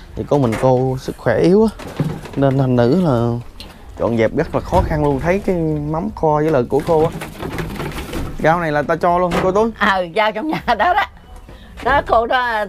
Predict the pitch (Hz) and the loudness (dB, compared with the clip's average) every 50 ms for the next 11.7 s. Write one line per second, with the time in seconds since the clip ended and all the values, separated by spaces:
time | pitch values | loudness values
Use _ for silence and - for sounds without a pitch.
0 | - - - 214 214 233 - - - 190 175 180 180 175 - 165 185 - 330 269 | -8 -12 -12 -10 -4 -4 -4 -2 -2 -2 0 0 0 0 -2 -6 -6 -2 -2 0
1 | 381 392 262 277 302 - 254 214 202 208 220 269 - - 120 123 123 117 123 123 | 2 2 0 0 0 0 2 2 2 2 2 0 -2 0 -2 0 0 0 -2 -4
2 | 127 - - - - - - - - - - - - - 262 226 220 220 - 208 | -8 -10 -14 -16 -16 -14 -14 -16 -16 -18 -18 -20 -4 0 2 2 4 2 2 -2
3 | 214 214 233 262 - - - - - - - - - - - 120 120 120 117 120 | -4 0 0 0 0 0 -4 -12 -18 -18 -18 -18 -12 -10 -8 -6 -6 -6 -6 -8
4 | 120 - - - - - - - - - - - - - - 233 247 311 294 277 | -8 -10 -12 -16 -20 -20 -20 -20 -20 -20 -20 -20 -8 -2 -2 0 0 0 -2 -2
5 | 247 165 165 - - 214 208 208 143 143 156 180 190 170 131 139 175 180 156 - | -2 -2 -4 0 0 0 2 4 4 4 4 2 2 2 2 2 2 2 0 0
6 | 147 147 165 165 196 202 143 113 117 123 131 131 131 127 120 120 117 113 - - | 0 0 0 0 0 2 2 2 2 2 2 2 2 2 2 2 0 -2 0 0
7 | 147 139 135 135 127 120 117 110 120 156 180 175 160 147 - - - - - - | 0 2 4 4 4 4 2 2 2 2 2 0 -2 -4 -8 -16 -20 -20 -20 -18
8 | - - 160 175 196 202 - 220 220 214 202 180 - - 202 208 214 220 226 208 | -12 -10 -10 -10 -10 -8 -6 -6 -6 -6 -8 -10 -10 -10 -10 -10 -8 -8 -10 -10
9 | 202 202 180 156 175 190 214 214 185 147 - 170 143 170 190 185 175 165 151 143 | -8 -6 -6 -6 -6 -6 -10 -12 -12 -10 -8 -8 -8 -8 -6 -2 0 0 0 0
10 | 135 123 123 - - - - - 202 220 233 - - 240 214 208 180 143 135 143 | -2 -4 -8 -12 -14 -14 -6 -4 -4 -4 -4 -6 -8 -8 -6 -4 -4 -6 -6 -4
11 | 147 165 170 175 170 170 180 151 127 131 143 165 220 277 | -2 0 0 0 0 -2 0 0 0 0 -2 -2 -2 -2